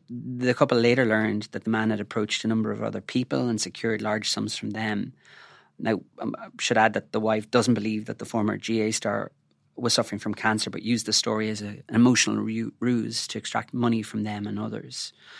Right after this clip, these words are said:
Um, when I spoke to her, she told me that, um, he said he needed the money to get treatment for that type of cancer, and that he could only get the treatment in, in the States, in Seattle, and he couldn't come back to Ireland.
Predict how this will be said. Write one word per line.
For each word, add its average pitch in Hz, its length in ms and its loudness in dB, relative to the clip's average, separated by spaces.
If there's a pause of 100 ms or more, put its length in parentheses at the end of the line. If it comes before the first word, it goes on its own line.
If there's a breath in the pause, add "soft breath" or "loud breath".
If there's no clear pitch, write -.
(360 loud breath)
Um, 101 480 0 (260 soft breath)
when 127 120 8
I - 20 10
spoke 139 340 6
to 117 100 0
her, 117 260 2
she - 180 -2
told 113 200 -2
me 110 100 2
that, 107 340 0
um, 104 440 0
he 123 80 0
said 113 180 4
he 117 60 8
needed 113 240 4
the 113 80 4
money 113 180 6
to 107 80 -2
get 110 240 -4
treatment - 440 2
for 117 360 4 (240 loud breath)
that 123 140 6
type 117 160 0
of - 100 -14
cancer, 107 380 -2
and - 240 -6
that 104 80 -2
he 110 80 0
could 120 100 2
only 127 180 10
get 113 140 4
the 104 60 -10
treatment 101 360 -4
in, 107 380 -2
in 113 120 2
the 113 60 6
States, 107 380 0
in 117 80 4
Seattle, - 480 2 (600 loud breath)
and 104 340 2
he - 160 -4
couldn't 104 220 -2
come 107 100 -2
back 107 140 0
to 107 120 -6
Ireland. 104 540 0